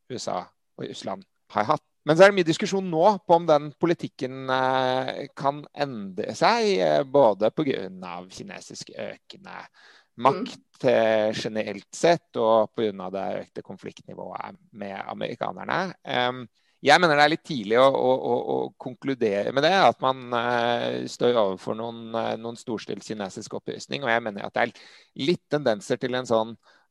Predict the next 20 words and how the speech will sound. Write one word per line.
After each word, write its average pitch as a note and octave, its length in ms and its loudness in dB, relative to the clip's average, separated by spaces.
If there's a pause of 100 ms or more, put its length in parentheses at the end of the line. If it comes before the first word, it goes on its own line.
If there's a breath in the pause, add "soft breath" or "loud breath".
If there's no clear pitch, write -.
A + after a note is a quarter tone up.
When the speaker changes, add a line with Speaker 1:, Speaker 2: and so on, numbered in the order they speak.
(100)
Speaker 1:
eh, - 320 -6
at - 100 -8
man A#2+ 140 -4
tegner G2+ 320 -2
et, - 320 -6
eh, A2+ 380 2
slags A#2 420 0
overdrevet G2+ 760 -6 (220)
trusselbilde G2+ 720 -8
av, G2+ 540 -4
eh, G2+ 160 -2
Speaker 2:
Mm. A2+ 60 -2
Speaker 1:
kinesisk G#2 520 -10
kjernevåpenpolitikk G2+ 840 -8
her, C#3 140 4
fordi A#2+ 380 -6 (480 soft breath)
man C3 120 -2
skal D#3 160 2
huske E3+ 420 -2
at, - 680 0